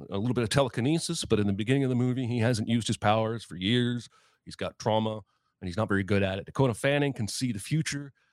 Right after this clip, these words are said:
uh, and she draws what she sees, but it's imperfect 'cause it can change.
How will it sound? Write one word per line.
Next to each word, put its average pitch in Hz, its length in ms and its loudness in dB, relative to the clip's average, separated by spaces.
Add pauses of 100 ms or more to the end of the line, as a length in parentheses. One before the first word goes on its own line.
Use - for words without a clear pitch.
(140)
uh, 95 440 -4
and 98 140 -4
she - 120 -2
draws 123 480 0
what - 100 -8
she - 140 -4
sees, 135 560 0
but 104 160 2
it's 101 140 -4
imperfect 139 600 0
'cause 104 160 -8
it - 80 -16
can 104 140 -2
change. 131 580 2